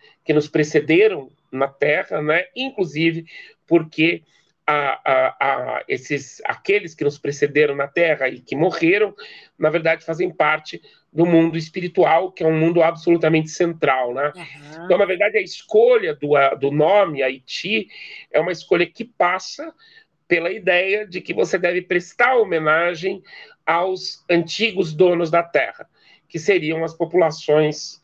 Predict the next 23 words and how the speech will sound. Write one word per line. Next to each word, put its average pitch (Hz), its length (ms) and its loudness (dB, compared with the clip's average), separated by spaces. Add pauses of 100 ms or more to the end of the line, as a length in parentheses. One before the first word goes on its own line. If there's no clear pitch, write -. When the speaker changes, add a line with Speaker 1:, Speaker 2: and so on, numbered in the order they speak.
Speaker 1:
eh, 139 460 0
eh, - 280 0
indígenas, 120 800 -4
né? 151 280 2 (100)
Speaker 2:
E 208 80 -16
que 233 180 -8
foram - 320 4
Speaker 1:
Então, 466 140 4
Speaker 2:
massacradas, 190 1080 -4
que 170 80 -20
Speaker 1:
que - 240 -8
teriam 156 240 0
Speaker 2:
foram 202 120 -12
Speaker 1:
se-, 156 60 -14
que 165 140 -2
foram 196 220 2
massacradas 185 720 0
entre 160 220 -8
os 156 100 -10
séculos 160 380 -2
dezesseis 160 400 -2
e - 20 -12
dezessete, 135 580 -4